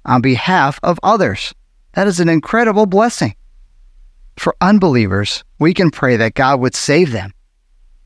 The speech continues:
For believers, we can pray that God would help them to trust him more and obey his commands.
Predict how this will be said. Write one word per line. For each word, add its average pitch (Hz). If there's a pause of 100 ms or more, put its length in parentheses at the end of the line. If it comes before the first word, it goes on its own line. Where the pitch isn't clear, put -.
(140)
For 151
believers, 139
we 156
can 160
pray 175
that 147
God 160
would 139
help 165
them 104
to 113
trust -
him 127
more 143 (400)
and 120
obey 120
his 107
commands. 107